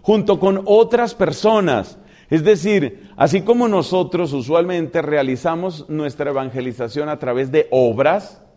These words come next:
por ejemplo, muchas de ustedes a través de colegios, eso de evangelizar a través de una obra específica no se encuentra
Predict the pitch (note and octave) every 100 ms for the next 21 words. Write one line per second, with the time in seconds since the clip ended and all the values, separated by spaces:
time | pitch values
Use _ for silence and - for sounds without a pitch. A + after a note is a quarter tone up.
0 | _ _ _ _ _ _ - C#3+ D3+ D3+
1 | D3+ F3 E3 E3 F3 C#3+ C#3+ - C#3 C#3+
2 | D3 B2+ B2+ A#2+ C3 C#3+ D3 - B2+ A#2
3 | A2+ G2 C#3+ G3+ G3+ - - _ _ _
4 | _ _ _ - A#3 B3+ C#4+ C4+ A3+ F#3
5 | E3+ C3+ D#3 D3 F#3+ E3+ C#3+ C3 - C#3+
6 | D3+ F3+ F3 G3 G3 G3 - - F#3+ G3
7 | C#3 A#2+ A2 C3 - C3+ A2+ E3 E3+ F#3+
8 | E3 F3 D3+ - _ _ - D#3+ F3+ G#3
9 | G#3 G#3+ F#3+ - D3 C3 C#3+ E3 D3+ C3
10 | C#3